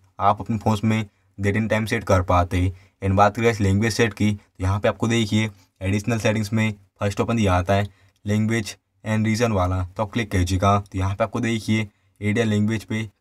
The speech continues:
क्लिक कर देना है। तो यहाँ पे आपको देखिए कुछ आपको लैंग्वेज हुआ थी, तो यहाँ से देखिए आप लैंग्वेज सिलेक्ट कर लीजिएगा, तो आप अपने फोन में लैंग्वेज सेट कर पाएंगे। तो इस टाइप पे देखिए आप अपने फोन में date and time and language सेट कर पाते। तो गाइस, ये था आज का हमारा टॉपिक।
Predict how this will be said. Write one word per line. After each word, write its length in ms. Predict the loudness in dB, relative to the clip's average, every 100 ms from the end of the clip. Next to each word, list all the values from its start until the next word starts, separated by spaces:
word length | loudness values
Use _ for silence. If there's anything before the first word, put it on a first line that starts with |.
| -10
क्लिक 200 | -8 0
कर 120 | 0
देना 200 | 2 0
है। 100 | 0
तो 180 | -4 -6
यहाँ 180 | -4 -2
पे 60 | -2
आपको 200 | -2 -2
देखिए 440 | -2 0 -2 -2 _ _ _ -6
कुछ 140 | -2
आपको 220 | -2 0
लैंग्वेज 360 | 2 2 2 2
हुआ 160 | 0 2
थी, 220 | 0 -2
तो 180 | -2 -4
यहाँ 160 | -2
से 80 | -2
देखिए 440 | -4 -4 -2 -2 -4 _ -6
आप 160 | -4 0
लैंग्वेज 320 | 0 0 0
सिलेक्ट 260 | 0 0 0
कर 80 |
लीजिएगा, 380 | 0 0 0 0
तो 280 | 0 _ 0
आप 160 | 0 0
अपने 160 | -6
फोन 200 | -4 -4 0
में 200 | -2 -2 _ _ -6
लैंग्वेज 320 | -2 -2 -2
सेट 180 | -2 0
कर 180 | 0 2
पाएंगे। 420 | 2 2 2 -2 -4 _
तो 60 | -6
इस 140 | 0
टाइप 140 | 2 2
पे 80 | 2
देखिए 460 | 0 0 -2 -2 -6 0
आप 180 | 2 2
अपने 200 | 0 -6
फोन 200 | -4 0
में 180 | 0 0 -4 _ _ -4
date 140 | -2
and 160 | 0 0
time 200 | -2 -4 _ _ _
and 220 | -2 0 2
language 300 | 0 -2 -4
सेट 180 | -4
कर 180 | 0 0
पाते। 460 | 2 -2 0 -2 -4 -4
तो 60 | -2
गाइस, 220 | 0 0
ये 100 | 0
था 140 | 0
आज 180 | -2 -4
का 120 | -2
हमारा 220 | 0 0
टॉपिक। 400 | 0 -4 -8 -14